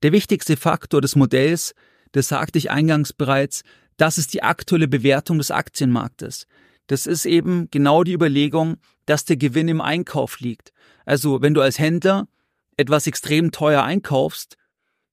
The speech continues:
dann belastet dieser teure Einkauf die Rendite, die du mit diesem Produkt erzielen kannst. Möglicherweise verlierst du sogar dann am Ende, weil du dann das Ganze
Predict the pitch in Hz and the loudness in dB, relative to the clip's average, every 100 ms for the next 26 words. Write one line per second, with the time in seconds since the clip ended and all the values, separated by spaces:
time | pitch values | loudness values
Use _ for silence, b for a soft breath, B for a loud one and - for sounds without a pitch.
0 | - 143 139 143 147 - 180 143 165 175 | -2 2 4 2 2 0 -2 0 0 2
1 | 165 - - 160 151 120 139 - 175 147 | 0 -6 -2 0 0 0 -2 -2 -2 -4
2 | - _ _ _ _ _ - 160 165 147 | -8 _ _ _ _ _ -4 -2 -2 2
3 | 214 214 143 170 180 165 - 175 165 139 | 2 2 0 0 2 2 0 -2 0 0
4 | 147 180 - - - - 202 127 127 101 | 2 2 2 -2 0 0 0 -2 -8 -8
5 | 107 - b b - 151 160 170 147 156 | -12 -20 b b -2 0 4 4 6 4
6 | 151 139 160 208 226 - 127 120 127 127 | 2 -2 2 2 2 0 -4 -2 0 2
7 | 127 123 123 147 180 190 b b b - | 0 -2 -4 -4 -4 -6 b b b -2
8 | 139 143 156 151 147 165 160 151 - 127 | 0 2 2 0 0 -2 -6 -6 -4 -2
9 | 139 160 151 | -2 -4 -6